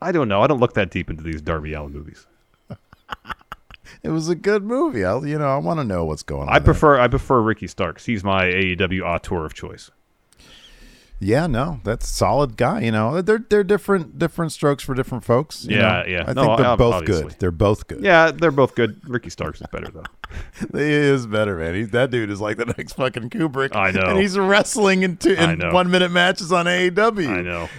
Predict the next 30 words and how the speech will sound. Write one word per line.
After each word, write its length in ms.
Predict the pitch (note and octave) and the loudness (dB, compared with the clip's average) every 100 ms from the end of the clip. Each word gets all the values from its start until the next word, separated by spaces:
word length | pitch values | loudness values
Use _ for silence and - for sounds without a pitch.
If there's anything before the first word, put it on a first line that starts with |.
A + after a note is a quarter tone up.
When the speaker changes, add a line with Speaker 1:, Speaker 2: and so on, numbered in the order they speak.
| - | -4
Speaker 2:
Get 220 | - A#3+ C4+ | 2 4 4
this 180 | C#4 | 2
guy 220 | A#3 B3+ C#4+ | 4 2 4
behind 320 | A#3+ A3 A#3 | 4 4 2
a 60 | |
camera, 580 | - G#3+ A3+ G3+ B2+ F2 - | 2 4 4 4 4 2 2
Ricky. 360 | G3 A3 E3+ | 2 2 0
Speaker 1:
I 60 | B2 | 0
know. 180 | A2 - - _ | -2 -6 -20 _
Speaker 2:
Stop 380 | - - F#3+ G3 | -8 0 2 4
this 200 | G#3+ D#3 | 4 4
wrestling 800 | D3+ F3+ - E3+ E3+ E3 D#3+ C3 | 4 4 4 4 4 2 0 0
fantasy 440 | D3 F3+ F3+ - C3 | 2 4 4 4 4
world 240 | A#2 G#2+ | 4 2
stuff 340 | - A2 G#2+ | 2 4 4
and 100 | A#2 | 0
start 220 | B2+ D3 D3 | 2 2 2
making 280 | D#3 C3+ | 0 0
movies 380 | A#2 D#3 C3 E2+ | 2 2 2 0
like 200 | F#2 F2+ | -2 -2
you 40 | G2 | -2
were 60 | |
born 280 | E2+ G2+ A#2+ | 0 2 2
to 40 | F#2+ | 2
do, 240 | A2 A2+ | 2 2
man. 280 | C#2+ C2 C#2+ | 0 -8 -8
Come 180 | - G2 | -2 0
Speaker 1:
I 40 | |
Speaker 2:
on 100 | |
Speaker 1:
know. 60 | F2 | 0